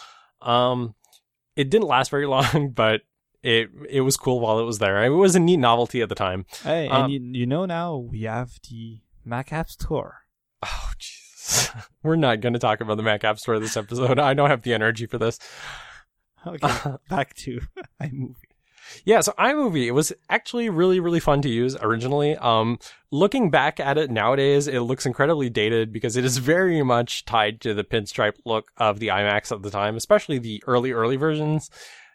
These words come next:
Speaker 1: They are sort of nauseating <laughs> to look at these days. Um, but it was a joy to use. Um, my dad had a digital camera. It was some Nikon Coolpix. I don't remember exactly the model number, but it's not really important.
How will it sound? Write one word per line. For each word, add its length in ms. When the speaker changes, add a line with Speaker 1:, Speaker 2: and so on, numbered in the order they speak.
Speaker 1:
They 800
are 400
sort 260
of 100
nauseating 600
<laughs> 20
to 100
look 140
at 160
these 200
days. 440
Um, 420
but 160
it 80
was 160
a 120
joy 340
to 80
use. 580
Um, 180
my 120
dad 400
had 300
a 200
digital 320
camera. 440
It 140
was 240
some 880
Nikon 560
Coolpix. 560
I 100
don't 360
remember 480
exactly 400
the 60
model 260
number, 260
but 140
it's 140
not 180
really 180
important. 540